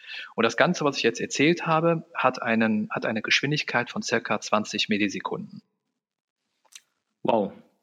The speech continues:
Speaker 2: das ist schnell.
Speaker 1: Genau. Und wie machen wir das mit, äh, diesem, du hast das Wort sehr, sehr oft das Wort Kredit genutzt. Ähm,
Speaker 2: Mhm.
Speaker 1: es ist kein Kredit, den wir dir gewähren, sondern wir möchten ja nur eine Sicherheitsleistung haben.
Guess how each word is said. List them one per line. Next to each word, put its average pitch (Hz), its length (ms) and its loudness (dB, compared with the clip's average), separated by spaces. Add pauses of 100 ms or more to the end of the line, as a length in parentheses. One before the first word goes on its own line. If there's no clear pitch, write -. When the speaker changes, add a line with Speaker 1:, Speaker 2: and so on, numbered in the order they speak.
(100)
Speaker 2:
das - 240 -4
ist - 560 -8
schnell. - 320 -2 (360)
Speaker 1:
Genau. 139 240 2 (240)
Und 127 180 0
wie 170 140 4
machen 180 320 4
wir 160 80 8
das 151 180 4
mit, 139 240 0
äh, 120 460 2 (180)
diesem, 113 800 -2 (260)
du 117 140 -2
hast - 180 -6
das - 220 -2
Wort 131 220 4
sehr, 123 180 2 (160)
sehr 123 260 0
oft 120 240 -4
das - 180 -4
Wort 117 220 2
Kredit 117 460 0
genutzt. - 680 -2
Ähm, 120 500 2
Speaker 2:
Mhm. 110 120 2
Speaker 1:
es - 160 -2
ist - 320 -8
kein 160 320 2
Kredit, - 480 0
den 151 160 2
wir 151 100 4
dir 156 160 2
gewähren, 156 680 2
sondern 123 640 2
wir 123 500 0
möchten 135 420 0
ja 120 120 2
nur 143 260 0
eine 120 220 2
Sicherheitsleistung 101 1000 0
haben. 98 460 -4